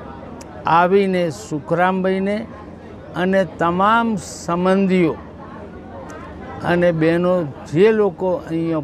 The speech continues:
પધાર્યા એ તમામ લોકોને મળીને એમને પણ વંદન કરી અને અહીંથી નીકળ્યા.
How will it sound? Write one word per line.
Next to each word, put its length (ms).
પધાર્યા 520
એ 160
તમામ 680
લોકોને 580
મળીને 720
એમને 420
પણ 320
વંદન 540
કરી 460
અને 280
અહીંથી 640
નીકળ્યા. 640